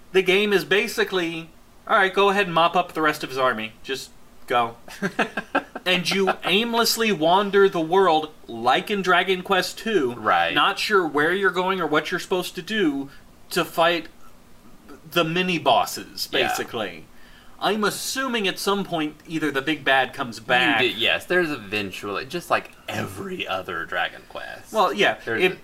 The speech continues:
Speaker 1: it'd be t-, way too weird if you literally beat the end boss ten
Speaker 2: Right,
Speaker 1: hours in.
Speaker 2: yeah.
Speaker 1: But that's what the story does.
Speaker 2: Yes.
Speaker 1: And for me, A,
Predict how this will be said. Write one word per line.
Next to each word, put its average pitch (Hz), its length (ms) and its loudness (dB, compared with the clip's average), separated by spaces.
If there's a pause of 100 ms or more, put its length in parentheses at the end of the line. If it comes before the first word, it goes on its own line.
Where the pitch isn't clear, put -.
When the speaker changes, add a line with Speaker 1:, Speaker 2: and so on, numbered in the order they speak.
Speaker 1:
it'd 220 160 -2
be 202 120 -2
t-, - 180 -14
way 285 240 -2
too 214 220 -4
weird 180 320 -2
if 160 200 -4
you 165 220 -8
literally 156 580 0
beat 139 220 -12
the 135 160 -8
end 120 140 -6
boss 117 280 4
ten 110 100 0
Speaker 2:
Right, - 120 2
Speaker 1:
hours 107 320 0
in. 110 220 -2
Speaker 2:
yeah. 90 40 -14 (360)
Speaker 1:
But - 160 0
that's 214 240 0
what 226 160 -6
the 339 80 2
story 208 500 2
does. 95 500 -8
Speaker 2:
Yes. - 540 -8 (560)
Speaker 1:
And 165 300 0 (100)
for 185 240 2
me, 190 560 -4 (960)
A, 185 520 0